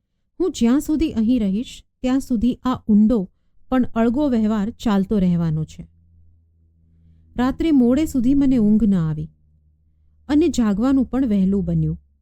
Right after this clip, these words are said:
પગી કોઈક સાથે રકઝક કરે છે તેવું લાગતા મેં ઘડિયાળ જોઈ. સવારના સાડા ત્રણ થયા હતા. અત્યારે પગી કોની સાથે માથું કૂટે છે તે જોવા હું બહાર આવ્યો, તો ક્રિષ્ના.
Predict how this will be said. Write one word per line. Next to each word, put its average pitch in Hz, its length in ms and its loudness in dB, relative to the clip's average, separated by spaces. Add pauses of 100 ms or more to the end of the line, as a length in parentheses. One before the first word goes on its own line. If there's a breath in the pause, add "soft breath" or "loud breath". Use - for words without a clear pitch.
(580)
પગી 247 220 -2
કોઈક 285 280 -4
સાથે 294 300 -4
રકઝક 208 440 -2
કરે 254 200 -2
છે 349 180 -8
તેવું 254 280 -4
લાગતા 226 420 -8
મેં 339 140 -6
ઘડિયાળ 202 420 -2
જોઈ. 156 260 -8 (880)
સવારના 339 480 -2
સાડા 247 380 -4
ત્રણ 262 260 -2
થયા 190 320 -4
હતા. 165 320 -10 (640)
અત્યારે 285 340 -4
પગી 311 320 -4
કોની 381 240 -4
સાથે 370 260 -6
માથું 277 340 -4
કૂટે 233 300 -4
છે 240 180 -8 (360)
તે 285 120 -2
જોવા 233 280 0
હું 277 180 -2
બહાર 196 280 -2
આવ્યો, 151 320 -8 (500)
તો 349 80 -2
ક્રિષ્ના. 226 520 -2